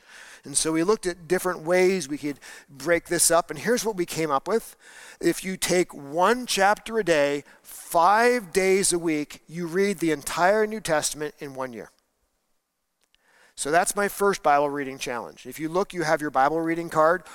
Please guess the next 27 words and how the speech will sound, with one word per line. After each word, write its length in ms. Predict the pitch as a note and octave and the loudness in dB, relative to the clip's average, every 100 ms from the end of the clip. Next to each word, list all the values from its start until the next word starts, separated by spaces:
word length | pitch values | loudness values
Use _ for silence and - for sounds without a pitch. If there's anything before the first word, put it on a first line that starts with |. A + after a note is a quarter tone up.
| - A#2+ | -20 -8
Will 240 | C3+ D#3 | -4 -4
you 180 | E3+ G3 | -4 -8
join 340 | C#3+ G#3+ C4 | 0 4 4
us? 340 | E3+ - - - _ | 2 -4 -8 -10 _
Reading 500 | E3 E3+ D3+ C3+ B2 | -2 0 -2 -8 -10
one 300 | C3 D3 G#3+ | -2 -2 -2
chapter 480 | G#3+ A3 A3+ - B3+ | 0 2 2 0 0
a 60 | |
day, 340 | G#3 D3+ F3 G#3 _ _ | 2 2 2 -4 _ _
five 560 | - - D3 D#3+ A3 G#3+ | -20 -6 0 2 2 0
days 280 | B3 C4 | -2 -2
a 40 | A#3 | -4
week, 320 | F3+ F3 - | -2 -2 -4
you'll 120 | E3+ D#3+ | -8 -8
finish 400 | - E3 F3+ - | -6 -8 -6 -8
the 120 | E3 | -6
New 140 | D#3+ | -6
Testament 540 | - D3 C#3 - D3+ C#3+ | -4 -4 -4 -6 -8 -8
in 80 | |
a 40 | D3 | -10
year. 280 | D#3+ C3+ - _ _ _ _ _ _ _ _ _ _ _ _ | -6 -6 -8 _ _ _ _ _ _ _ _ _ _ _ _
Here's 360 | - G#3 C4+ A#3+ | -10 0 2 2
the 80 | A3 | 2
one 240 | G3 F3+ | 2 0
problem 420 | - D3 D3 D3 | 0 0 0 -2
with 100 | A2 | -14
that. 180 | F#2+ D#2 | -14 -16